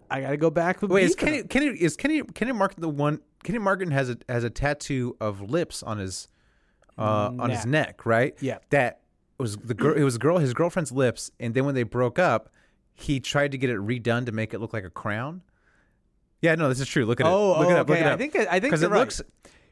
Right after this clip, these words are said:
Speaker 2: when you look at it, it looks like lips that someone drew a crown over.
Speaker 1: I think
Speaker 2: But
Speaker 1: that's what happened.
Speaker 2: he, but anyways, yeah.
Speaker 1: Yeah. Uh,
Speaker 2: So great tattoos, Kenyon.
Speaker 1: Great tattoos. Like, shout out to Kenyon. Uh, Big Three champ right there, my man. Uh, but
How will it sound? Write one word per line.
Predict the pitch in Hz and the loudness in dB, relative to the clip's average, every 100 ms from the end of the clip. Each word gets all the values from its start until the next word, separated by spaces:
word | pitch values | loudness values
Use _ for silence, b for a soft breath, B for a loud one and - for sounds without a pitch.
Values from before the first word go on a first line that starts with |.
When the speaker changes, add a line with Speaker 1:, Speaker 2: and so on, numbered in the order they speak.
| b | b
Speaker 2:
when | 156 | 4
you | 156 | 4
look | 233 233 | 4 2
at | 156 | 0
it, | 143 | 0
it | 135 | 0
looks | 160 - | 0 2
like | 175 120 | 0 2
lips | 123 156 - - | 2 2 0 -6
that | 131 | -6
someone | - 139 131 | -2 0 0
drew | 117 120 | -2 -2
a | 113 | -2
crown | 131 127 113 | 0 0 -2
over. | 85 80 80 _ _ _ - | -6 -8 -10 _ _ _ -16
Speaker 1:
I | 113 | -6
think | 135 | 0
Speaker 2:
But | 143 120 | 2 2
Speaker 1:
that's | 123 | 0
what | 120 | -2
happened. | 110 - 98 _ _ _ _ - | -4 -8 -20 _ _ _ _ -6
Speaker 2:
he, | 117 | -4
but | 107 123 123 | -2 0 0
anyways, | 117 87 82 | 0 -2 -4
yeah. | 98 85 82 - | -4 -4 -6 -8
Speaker 1:
Yeah. | 120 104 - b b b b - | -8 -8 -14 b b b b -2
Uh, | 147 143 139 | 0 0 2
Speaker 2:
So | 147 147 - | 2 2 -2
great | 139 180 | 0 0
tattoos, | 180 180 - 110 | 0 0 0 -2
Kenyon. | - 104 123 | -2 -4 -2
Speaker 1:
Great | 139 139 170 | -2 -2 -2
tattoos. | 175 180 185 127 117 131 | -2 -4 -4 -6 -6 -10
Like, | 117 117 117 _ | -10 -10 -10 _
shout | - 120 139 | -10 -8 -8
out | 139 | -8
to | |
Kenyon. | 123 117 123 - b b b - | -10 -8 -12 -16 b b b -6
Uh, | 127 127 131 131 127 127 123 - | -4 -2 -4 -4 -6 -8 -10 -6
Big | 139 127 | -4 -2
Three | 139 143 | -2 -4
champ | - 113 113 120 | -4 -8 -10 -12
right | 117 - | -12 -10
there, | 113 113 127 | -10 -10 -12
my | 117 | -10
man. | 113 110 117 _ _ _ _ _ _ - | -8 -10 -12 _ _ _ _ _ _ -6
Uh, | 135 135 135 135 | 0 2 2 -2
but | 156 170 269 277 285 | -2 2 4 2 -2